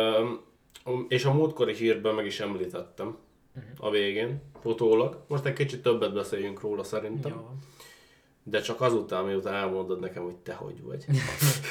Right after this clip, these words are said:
Speaker 2: <laughs> Jó vagyok, mert várom a hétvégét én is.
Speaker 1: Igen.
Speaker 2: Ugye megyünk a Pendle hírre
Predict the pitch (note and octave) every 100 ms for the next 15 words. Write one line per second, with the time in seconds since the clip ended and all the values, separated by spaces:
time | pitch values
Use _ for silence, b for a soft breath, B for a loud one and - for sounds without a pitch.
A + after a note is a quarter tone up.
0 | - - - - - - - _ - D3
1 | D#3 A2+ A2+ - B2+ A#2+ A#2 G#2+ - A#2
2 | A#2+ A2+ G#2+ G#2+ G#2 G#2 G2+ G#2+ G2+ G2+
3 | G#2+ - F#2 G2 C#3 - _ _ _ _
4 | - G2+ G#2 B2+ C3 C3+ C3 B2 B2+ B2+
5 | B2+ B2+ B2 B2+ C#3+ D3+